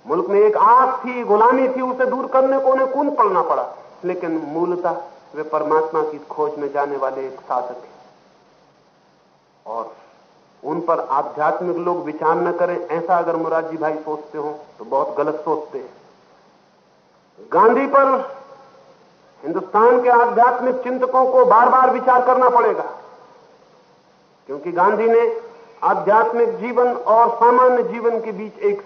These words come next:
सेतु निर्मित किया है। लेकिन इसका मतलब यह नहीं है कि गांधी आध्यात्मिक व्यक्ति हैं,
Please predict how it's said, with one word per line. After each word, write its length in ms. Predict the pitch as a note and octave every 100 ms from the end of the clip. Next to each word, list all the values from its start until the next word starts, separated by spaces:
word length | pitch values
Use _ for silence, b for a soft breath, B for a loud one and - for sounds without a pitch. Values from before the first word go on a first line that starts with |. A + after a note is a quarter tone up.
| -
सेतु 260 | G3+ G3+
निर्मित 340 | G3 F#3+ F#3 -
किया 180 | E3 C3
है। 160 | - - _ _ _ _ _ _
लेकिन 400 | E3 A#3+ D4+ D4
इसका 280 | C#4+ - C4+
मतलब 300 | C4+ C4 B3+
यह 160 | C4 B3
नहीं 160 | A#3+
है 220 | A#3+ B3
कि 400 | A#3+ - - -
गांधी 380 | F3 F#3+ A#3 A#3
आध्यात्मिक 680 | A#3 G#3 F3 F3+ A#3+ A#3+ A#3+
व्यक्ति 360 | F#3+ A#3 A#3+ A#3+
हैं, 240 | A3+ A#3+